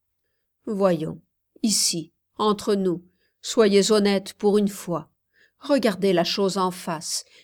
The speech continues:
et énoncez-la en termes justes. On voyait autour de la table des faces congestionnées, exprimant une irritation mêlée d'une certaine inquiétude.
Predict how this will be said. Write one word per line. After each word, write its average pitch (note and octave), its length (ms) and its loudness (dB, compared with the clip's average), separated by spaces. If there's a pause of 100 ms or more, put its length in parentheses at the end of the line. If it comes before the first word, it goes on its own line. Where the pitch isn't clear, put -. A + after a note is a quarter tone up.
(140)
et D4+ 180 0
énoncez-la G3+ 720 0
en F#3 100 0
termes G3 380 0
justes. G3+ 640 -6 (1900)
On A3+ 120 -4
voyait C4 500 -6
autour G3+ 360 -2
de F#3 100 -2
la F#3 140 0
table F3+ 540 -4
des F3 160 -4
faces F3+ 500 -6
congestionnées, F#3 1080 -4 (520)
exprimant D#4 760 -4
une A3 200 -2
irritation A#3+ 840 -4
mêlée G3 560 0
d'une F3+ 300 -4
certaine F3 560 -4
inquiétude. D#3+ 1120 -8